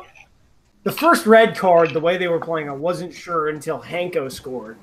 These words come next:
when it was fourteen on fourteen, and I'm thinking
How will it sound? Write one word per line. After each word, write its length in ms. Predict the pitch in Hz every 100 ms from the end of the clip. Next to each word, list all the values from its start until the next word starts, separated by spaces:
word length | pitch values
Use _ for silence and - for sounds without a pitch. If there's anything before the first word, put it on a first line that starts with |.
| - - _ -
when 140 | 165
it 40 | 147
was 140 | 131
fourteen 440 | - 175 165 170
on 120 | 147 139
fourteen, 640 | 160 170 165 123 110 110 _ _ _ _
and 360 | 151 156 151 151
I'm 200 | 156 160
thinking 500 | 180 160 160 147